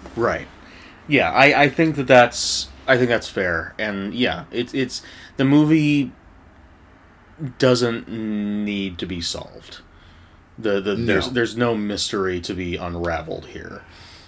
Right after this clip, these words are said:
Speaker 2: <laughs>
Speaker 1: It's not like Martin, where you have two very different stories depending on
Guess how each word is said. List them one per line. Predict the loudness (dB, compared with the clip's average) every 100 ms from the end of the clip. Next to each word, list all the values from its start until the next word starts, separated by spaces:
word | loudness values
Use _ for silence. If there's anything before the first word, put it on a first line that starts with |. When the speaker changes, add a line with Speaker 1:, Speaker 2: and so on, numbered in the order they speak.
| -20 -20 -20 -20 -20 -20 -10 -2
Speaker 2:
<laughs> | 0 0 -4 -6
Speaker 1:
It's | -4 2
not | 6 8
like | 8 6
Martin, | 4 4 2 0 -4
where | 0 0 0
you | -2 -2
have | -4 -4
two | -6
very | -2 -2 -2
different | -6 -8 -8
stories | -6 -4 -2 -2 -6 -8
depending | -8 -8 -8 -6
on | -6 -6 -8 -10